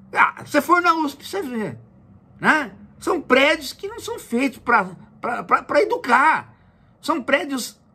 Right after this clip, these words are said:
inabitáveis. Inabitáveis do ponto de vista educacional.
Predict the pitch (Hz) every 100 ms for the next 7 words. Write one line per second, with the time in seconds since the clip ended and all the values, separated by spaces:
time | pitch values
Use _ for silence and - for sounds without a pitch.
0 | _ _ 339 370 302 294 294 277 - -
1 | 240 240 202 123 113 113 - - _ _
2 | _ 320 359 370 370 - _ 220 226 262
3 | 294 294 294 277 _ 190 170 254 247 _
4 | - 247 269 262 240 202 185 175 247 180
5 | 190 202 180 165 151 135 107